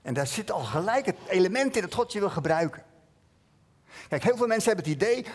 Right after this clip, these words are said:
als je tot geloof komt, dan word je er beter van. En ja, tuurlijk word je er beter van. Ik ga naar de hemel en zo.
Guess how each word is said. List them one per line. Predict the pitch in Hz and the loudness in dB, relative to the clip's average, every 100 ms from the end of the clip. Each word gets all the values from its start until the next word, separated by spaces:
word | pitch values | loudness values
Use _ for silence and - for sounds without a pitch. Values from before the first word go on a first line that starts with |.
| - | -6
als | 156 | -4
je | - | -2
tot | 165 | -4
geloof | - 190 277 220 | -2 2 2 2
komt, | 269 294 - - - - | 0 -2 -4 -14 -18 -4
dan | 240 | 0
word | 226 | 2
je | 151 | 2
er | |
beter | 127 269 226 | 4 4 2
van. | 156 113 85 78 - - _ _ | -2 -2 -2 -14 -18 -20 _ _
En | 262 | -2
ja, | 127 - | -2 -2
tuurlijk | 185 208 | -2 -2
word | 143 151 | -2 0
je | |
er | 147 | 0
beter | 160 156 | 0 -2
van. | 143 85 80 - - - | -4 -4 -10 -18 -20 -20
Ik | - | -8
ga | 135 | -4
naar | 123 | -2
de | 117 | 2
hemel | 120 147 160 | 2 2 0
en | 170 | -2
zo. | 143 143 170 | -2 -2 -4